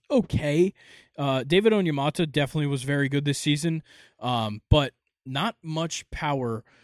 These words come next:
on the, uh, on the edge. That's my biggest issue. I think we should address edge. Um, with that eighth overall pick, but they need to revamp the D-line. And then this is kind of a dumb reason, but, um,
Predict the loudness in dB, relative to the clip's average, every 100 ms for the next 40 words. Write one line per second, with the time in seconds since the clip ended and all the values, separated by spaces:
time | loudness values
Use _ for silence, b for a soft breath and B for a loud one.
0 | b b -6 -4 -4 -2 -2 0 -2 -2
1 | -2 -6 _ -8 -4 -2 -2 -4 -8 -14
2 | -10 -6 -6 -8 -12 -8 -6 -2 -2 -2
3 | -2 -4 -2 -4 -2 -4 -2 -4 -2 0
4 | 0 2 2 2 -2 -6 -4 -2 -2 -4
5 | -8 b b b b -2 0 0 -4 -10
6 | -16 _ _ 4 6 6 2 6 4 6
7 | 4 6 6 6 6 6 2 4 4 4
8 | b b b b _ 0 4 4 4 2
9 | 2 0 0 0 0 0 2 2 0 -2
10 | 0 0 2 2 4 2 -2 0 0 2
11 | 4 4 4 -2 -2 _ _ 0 2 2
12 | _ _ _ -6 -4 -4 -8